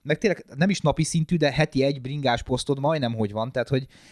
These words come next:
hogy látszott az, hogy ez nem egy ilyen, nem egy ilyen kényszer kipipálása, hanem, hanem tényleg az életformád része,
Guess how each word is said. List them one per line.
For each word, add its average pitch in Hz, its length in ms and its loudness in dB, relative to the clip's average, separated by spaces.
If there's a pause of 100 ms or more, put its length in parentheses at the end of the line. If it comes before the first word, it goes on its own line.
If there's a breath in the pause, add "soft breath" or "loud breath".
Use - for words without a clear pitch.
hogy 117 120 2
látszott 151 380 2
az, 131 120 2
hogy 143 80 2
ez 135 100 2
nem 160 140 2
egy 131 160 0
ilyen, 120 180 2
nem 143 100 -2
egy 135 140 0
ilyen 120 200 2
kényszer 131 500 0
kipipálása, 127 840 0
hanem, 135 360 0 (440 soft breath)
hanem 139 240 0
tényleg 120 300 2
az 117 120 0
életformád 104 680 0
része, 110 460 -4